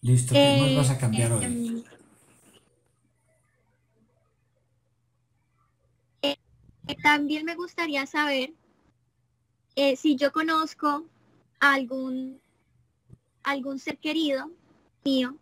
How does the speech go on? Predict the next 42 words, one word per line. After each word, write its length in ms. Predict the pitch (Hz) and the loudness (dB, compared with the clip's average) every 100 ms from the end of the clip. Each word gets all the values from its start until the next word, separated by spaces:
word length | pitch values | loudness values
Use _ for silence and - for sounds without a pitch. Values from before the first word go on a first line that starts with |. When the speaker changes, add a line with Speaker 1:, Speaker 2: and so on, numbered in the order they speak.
| _ - | _ -4
Speaker 2:
de 260 | 240 277 | 2 4
otra 280 | 247 233 226 | 4 2 2
vida. 340 | 240 233 - - _ _ _ _ _ | 2 2 -4 -14 _ _ _ _ _
Digamos 400 | 277 285 262 262 | 2 4 2 -2
un 80 | 277 | -4
ejemplo. 460 | 269 285 247 220 233 _ - | -2 -2 -4 -10 -18 _ 2
Yo 140 | 277 | 2
sé 180 | 311 302 | 2 -2
que 120 | 302 | -2
todo 240 | 302 320 320 | 2 4 4
el 120 | 320 | 0
mundo, 420 | 330 320 311 302 | -2 -2 0 0
los, 180 | 277 269 - | 2 0 0
hay 160 | 277 269 | -2 0
muchos 380 | 311 302 311 | -2 -2 -6
padres 380 | - 320 302 311 | 0 0 2 -2
de 80 | 302 | -6
familia 460 | 294 247 247 262 277 | -8 -4 -2 -4 -4
que 120 | 277 | 0
adoran 680 | 240 254 262 247 330 330 339 | 2 2 0 2 4 4 2
a 80 | 349 | -2
sus 280 | - 247 - | -6 -8 -8
hijos. 400 | 233 - - - _ _ _ _ _ - | -10 -10 -18 -20 _ _ _ _ _ -4
Y 80 | |
yo 100 | 277 | -2
sé 140 | 285 285 | 0 -2
que 100 | 302 | 0
hay 260 | 302 269 - | 0 -2 -4
hijos 260 | 294 311 | -4 -2
que 120 | - 302 | -4 -2
también 280 | 254 247 - | 0 0 2
adoran 380 | 277 285 294 294 | 2 4 0 -2
a 60 | |
sus 140 | 294 285 | -4 -6
papás, 340 | 247 247 233 | -4 -2 -2
pero 240 | - 285 277 | 0 0 0
hay 160 | 269 285 | 2 2
algo 280 | 294 302 320 | 2 -2 -6
con 100 | 330 | -6
mi 100 | 339 | -2
papá 800 | 311 277 _ 247 233 240 240 - _ | -2 -2 _ 4 4 4 0 -6 _
Dilton, 680 | 233 302 294 220 220 220 | 0 4 4 2 -4 -6